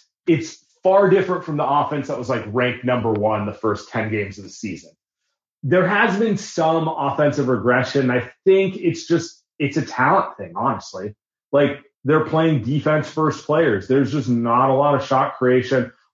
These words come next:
on the floor. There's not a lot of shot making on the floor at times. Steve's always gonna play Looney, Gary Payton the second, and those guys kind of over shooting options. And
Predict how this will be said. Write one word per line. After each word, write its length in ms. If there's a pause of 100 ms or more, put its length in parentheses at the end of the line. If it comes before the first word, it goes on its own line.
on 220
the 80
floor. 380
There's 180
not 180
a 40
lot 180
of 80
shot 400
making 440
on 180
the 40
floor 380
at 80
times. 420 (240)
Steve's 400
always 360
gonna 180
play 240
Looney, 720 (200)
Gary 300
Payton 300
the 80
second, 580
and 160
those 320
guys 400
kind 260
of 140
over 480 (460)
shooting 360
options. 720
And 400